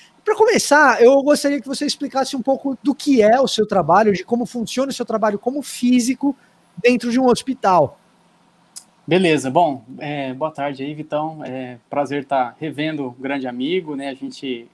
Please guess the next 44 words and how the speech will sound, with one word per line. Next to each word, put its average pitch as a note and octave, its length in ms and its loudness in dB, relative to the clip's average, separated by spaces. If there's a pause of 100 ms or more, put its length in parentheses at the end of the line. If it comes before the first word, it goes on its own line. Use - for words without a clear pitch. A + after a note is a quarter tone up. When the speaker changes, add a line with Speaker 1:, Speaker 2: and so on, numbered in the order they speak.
(120)
Speaker 2:
é, B2 680 -14 (160)
como C#3 180 -4
comentou C#3+ 360 0
há B2+ 260 0
um C3 60 -8
pouquinho C3+ 380 -6
antes B2 160 -10
de, A#2+ 220 -12
de B2 80 -20
começar C3 400 -6
a - 20 -4
sessão, D#3+ 460 -6
né, E3+ 180 -10 (580)
é, B2+ 200 -4
acho B2 120 -10
que C#3+ 80 -6
tinha C#3 200 -2
mais D3 220 0
de C#3+ 40 -10
dez C3+ 220 -4
anos C3+ 120 -6
que C3 60 -16
a B2 60 -12
gente B2 180 -10
não B2+ 80 -10
se A#2+ 100 -16
falava, D3+ 460 0
e D#3 80 -6
é D#3 80 -6
sempre, D#3 880 -8
me D3 140 -4
lembro F3 200 -4
muito F3+ 200 -8
bem E3+ 160 -6
das F3 120 -10
conversas C3+ 340 -6
que C#3 40 -12
a B2+ 40 -12
gente B2+ 140 -8
tinha, C3 400 -12 (440)
é, A#2+ 500 -10
nos C3 180 -6
tempos C3 640 -6
de, A#2 840 -10